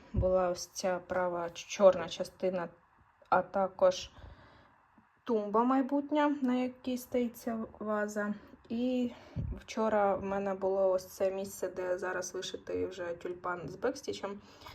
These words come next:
Пусто, а я вирішила, що до повної картинки все ж таки хочу завершити і вишити саме цей тюльпанчик, і вже потім відкласти цю роботу.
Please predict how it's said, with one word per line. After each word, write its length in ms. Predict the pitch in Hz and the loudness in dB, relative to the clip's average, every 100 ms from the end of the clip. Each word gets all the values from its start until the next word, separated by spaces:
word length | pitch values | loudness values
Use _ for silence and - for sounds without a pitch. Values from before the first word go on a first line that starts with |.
| - - - _ _ _ _ | -20 -20 -20 _ _ _ _
Пусто, 580 | 285 359 - 220 190 - | -2 -2 0 4 4 4
а 420 | 196 208 202 196 196 | 4 6 8 6 6
я 120 | 226 | 4
вирішила, 480 | 233 214 214 208 196 | 4 2 0 0 0
що 460 | - 208 196 190 185 | 0 2 6 6 2
до 220 | - 196 | 0 0
повної 420 | 190 202 196 185 | 2 0 0 -2
картинки 560 | 185 - - 190 190 185 | -2 -6 -4 -4 -2 -4
все 220 | 185 - | -2 -4
ж 120 | 185 | -4
таки 200 | 185 180 | -4 -4
хочу 400 | 175 190 185 - | -4 -2 -2 -2
завершити 680 | 175 175 185 185 - - 175 | 0 4 4 2 -6 -2 -2
і 60 | 165 | 2
вишити 560 | 175 185 180 - 170 170 - - - - | 0 -2 -8 -4 -4 -4 -16 -20 -20 -20
саме 400 | - 185 185 180 | -2 0 2 0
цей 280 | 180 185 180 | 2 0 2
тюльпанчик, 640 | 180 185 269 294 220 - - | 0 2 0 0 -6 -6 0
і 100 | 175 | 0
вже 240 | 180 226 | 0 -2
потім 460 | 220 196 214 196 180 | -2 -4 -2 -4 -4
відкласти 580 | 175 - 185 196 - | -6 -2 -2 -2 -6
цю 220 | 185 - 190 | -8 -4 -2
роботу. 480 | 185 170 147 180 | -2 -4 -4 -8